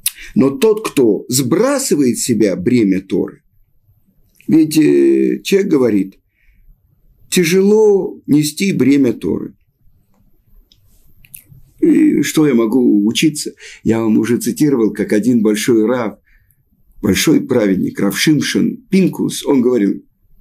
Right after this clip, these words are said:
«Что я, корова? Всё время Талмуд, Талмуд, Талмуд». Так он выражает мнение того, кто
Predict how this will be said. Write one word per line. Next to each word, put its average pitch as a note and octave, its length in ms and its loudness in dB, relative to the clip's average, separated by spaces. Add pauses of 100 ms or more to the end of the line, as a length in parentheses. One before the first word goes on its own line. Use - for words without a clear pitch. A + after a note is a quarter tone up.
(440)
«Что G3+ 280 2
я, D3+ 120 2
корова? F3+ 640 0 (320)
Всё G3+ 180 2
время D3 380 0 (440)
Талмуд, F3 580 2
Талмуд, D#3 580 0
Талмуд». E3 480 2 (960)
Так D#3+ 200 -4
он A2+ 120 -2
выражает A#2 520 -2
мнение A#2 380 2
того, G#2+ 420 0
кто F#2+ 460 -4